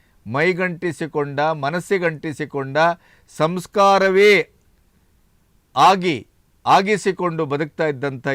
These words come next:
ಯಾವ ಹಿಂದುವೂ ಕೂಡ ಯಾರಿಗೂ ಅನ್ಯಾಯ ಮಾಡುವ, ಆಶ್ರಯ ನಿರಾಕರಿಸುವ ಈ ಥರದ ಕೆಲಸಗಳನ್ನು ಮಾಡುವುದಿಲ್ಲ.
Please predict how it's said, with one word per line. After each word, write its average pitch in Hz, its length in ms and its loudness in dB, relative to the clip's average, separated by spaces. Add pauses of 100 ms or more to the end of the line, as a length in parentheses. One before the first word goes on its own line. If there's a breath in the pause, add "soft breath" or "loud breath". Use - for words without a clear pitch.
(120)
ಯಾವ 143 280 2
ಹಿಂದುವೂ 131 580 -6
ಕೂಡ 117 260 -10 (1400)
ಯಾರಿಗೂ 135 640 -2 (1200)
ಅನ್ಯಾಯ 147 460 -4
ಮಾಡುವ, 127 380 -6 (880)
ಆಶ್ರಯ 151 560 -4
ನಿರಾಕರಿಸುವ 131 800 -6 (560)
ಈ 131 120 -8
ಥರದ 131 340 -8
ಕೆಲಸಗಳನ್ನು 113 800 -10
ಮಾಡುವುದಿಲ್ಲ. 104 800 -12